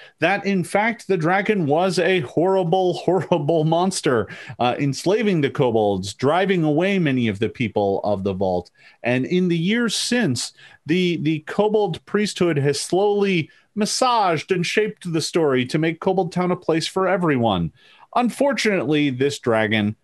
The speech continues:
has risen. Now, at the time, this dragon was slain by a, um, powerful elemental being.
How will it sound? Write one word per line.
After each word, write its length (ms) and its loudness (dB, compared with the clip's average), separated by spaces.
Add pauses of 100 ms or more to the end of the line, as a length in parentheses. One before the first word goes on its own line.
(120)
has 340 0
risen. 520 -2 (440)
Now, 200 0
at 200 0
the 80 -4
time, 400 0
this 120 -2
dragon 360 0
was 160 -2
slain 460 0
by 540 0
a, 520 0
um, 340 -4 (220)
powerful 800 0
elemental 600 0
being. 640 0